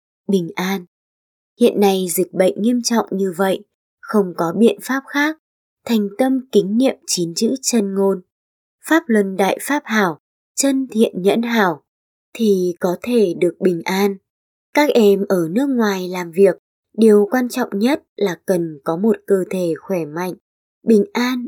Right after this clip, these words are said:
để kiếm tiền." Họ đều tĩnh tĩnh lắng nghe. Tôi nói các em đều là người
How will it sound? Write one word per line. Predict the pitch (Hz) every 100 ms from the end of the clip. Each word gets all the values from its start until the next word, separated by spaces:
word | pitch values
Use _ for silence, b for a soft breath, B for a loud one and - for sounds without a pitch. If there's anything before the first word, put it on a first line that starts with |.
| -
để | 185 -
kiếm | - 156 175
tiền." | 247 208 170 _ _ _ _ _ _ _
Họ | - 196 -
đều | 180 170 147 135
tĩnh | 180 202
tĩnh | - - 240
lắng | 220 151 165
nghe. | 202 208 202 196 _ _ _ _ _ _ _ _ _ _
Tôi | 226 208
nói | 185 165 165 196
các | 285 294
em | 214 185 180
đều | 185 170 165
là | 165 165
người | 160 160